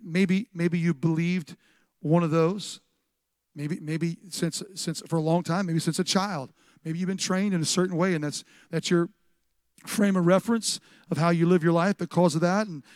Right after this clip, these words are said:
and you, you haven't really seen anything produced by it in your life. You've, you,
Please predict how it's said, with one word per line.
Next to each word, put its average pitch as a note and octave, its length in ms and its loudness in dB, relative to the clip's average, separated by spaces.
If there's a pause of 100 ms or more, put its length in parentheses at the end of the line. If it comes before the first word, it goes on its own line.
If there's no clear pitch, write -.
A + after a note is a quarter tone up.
(220)
and D#3 300 -6
you, D#3 180 -4 (140)
you D#3+ 160 -4
haven't F3+ 260 0
really F3 300 2 (180)
seen F#3 640 0 (320)
anything F#3 340 0
produced E3 540 8
by D#3 200 0
it - 20 -4
in D#3+ 80 -8
your D3+ 140 -4
life. D3+ 360 -4
You've, E3+ 220 -2 (240)
you, E3+ 180 2